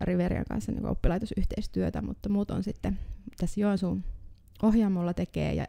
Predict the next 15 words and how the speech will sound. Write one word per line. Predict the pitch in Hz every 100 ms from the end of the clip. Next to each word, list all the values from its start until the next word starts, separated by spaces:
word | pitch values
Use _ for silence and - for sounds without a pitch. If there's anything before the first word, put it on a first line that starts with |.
| -
etsivä | 196 - 190 180 - -
nuorisotyö | 196 180 175 175 - 185 170 165 - - - - -
on | 170
sellaista | 170 156 180 170 165 - - -
jalkautuvaa, | 185 190 180 170 165 165 160 156 156 175 - - - -
hyvin, | 196 202 180 - - - - -
öö, | - -
rinnalla | 170 175 170 139
kulkevaa | - - 175 - - - 190 - - - -
ja | 165 156 -
ehkä | 160 170
mennään | 165 160 160
sinne | 160 - - - - 180
vielä | 190 180 170
niinku | 165